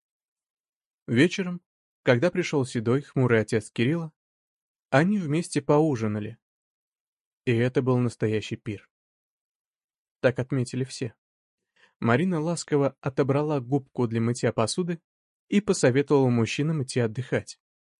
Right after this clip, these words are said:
Лена всё ещё спала, и было принято решение на ужин её не будить. Наскоро управившись с посудой, они вдвоём заперлись в комнате Кирилла,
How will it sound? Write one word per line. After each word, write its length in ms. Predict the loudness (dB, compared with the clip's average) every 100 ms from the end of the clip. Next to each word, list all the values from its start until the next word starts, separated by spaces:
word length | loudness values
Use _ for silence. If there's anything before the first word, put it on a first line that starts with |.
| _ _ _ _ _ _
Лена 340 | 0 4 4 2
всё 180 | 0 0
ещё 200 | 0 -4
спала, 460 | -4 -2 -2 -6 _ _ _ _ _ -2
и 100 | -2
было 320 | 2 0 0
принято 460 | -2 -2 -2 0
решение 560 | 0 0 0 0 0 -2
на 160 | -2 2
ужин 340 | 0 0 -6
её 160 | -6 -6
не 160 | -6
будить. 480 | -4 -4 -4 -6 -12 _ _ _ _ _ _ -2
Наскоро 520 | 2 2 0 0 2
управившись 680 | 2 2 2 2 -2 -4
с 60 | -2
посудой, 560 | 0 0 -2 -2 -4 -4 _ _ _ _ _
они 240 | 2 4 2
вдвоём 480 | 2 4 4 4 0
заперлись 540 | 0 0 -2 -4 -8
в 40 |
комнате 380 | -2 0 0 -4
Кирилла, 540 | -6 0 0 0 -6